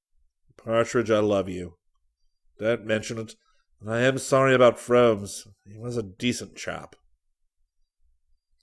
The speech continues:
Napoleon Solo hung up soberly,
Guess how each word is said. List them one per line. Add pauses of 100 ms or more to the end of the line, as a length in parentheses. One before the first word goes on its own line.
(120)
Napoleon
Solo
hung
up
soberly,